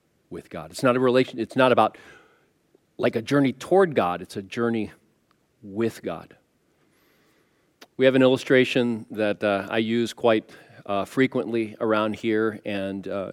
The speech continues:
it's, it's a contrast between what you might call, uh, the way of most religions, if not all the religions in the world, and the way of Christianity. And the way of, of most religions, or you might say the way that people oftentimes think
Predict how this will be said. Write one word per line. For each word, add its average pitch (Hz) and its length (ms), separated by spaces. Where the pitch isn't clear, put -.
it's, - 320
it's 107 100
a 127 60
contrast 156 580
between 127 480
what 117 140
you 117 60
might 117 180
call, 107 460
uh, 92 120
the 104 120
way 127 240
of 110 180
most 117 260
religions, 120 520
if 107 120
not 104 140
all 117 140
the 120 80
religions 107 400
in 104 80
the 101 80
world, 110 280
and 104 80
the 107 60
way 120 120
of 117 100
Christianity. 113 680
And 127 120
the 123 40
way 180 180
of, 151 260
of 127 220
most 151 300
religions, 147 640
or 104 420
you 113 60
might 113 180
say 123 160
the 110 80
way 117 100
that 104 160
people 127 300
oftentimes 110 600
think 127 440